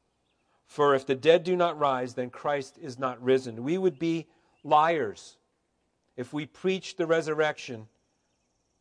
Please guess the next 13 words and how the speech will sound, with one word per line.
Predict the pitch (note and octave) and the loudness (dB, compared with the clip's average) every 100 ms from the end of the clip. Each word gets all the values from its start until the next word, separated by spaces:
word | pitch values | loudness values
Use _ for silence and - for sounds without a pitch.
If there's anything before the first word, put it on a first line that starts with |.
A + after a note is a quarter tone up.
| _ | _
but | B2+ A2+ | -6 -6
Jesus | - D#3+ C#3+ C#3 B2+ | -8 -8 -8 -10 -8
was | B2+ A2 | -10 -4
not | D3 D3 C#3 | -4 -4 -6
raised | A#2+ G#2+ - | -6 -6 -10
from | - A#2 | -14 -12
the | A2+ | -8
dead. | A2 B2 G2 F2+ _ _ _ _ _ _ _ _ _ _ _ _ _ _ _ _ _ _ | 0 0 -2 -10 _ _ _ _ _ _ _ _ _ _ _ _ _ _ _ _ _ _
It | C#3 C3 | -6 8
goes | F3 F3 E3+ | 10 10 4
hand | E3+ E3+ E3 | -2 -2 -2
in | D#3 | -2
hand | F3 F3+ C#3+ A2 | -2 -2 -4 -10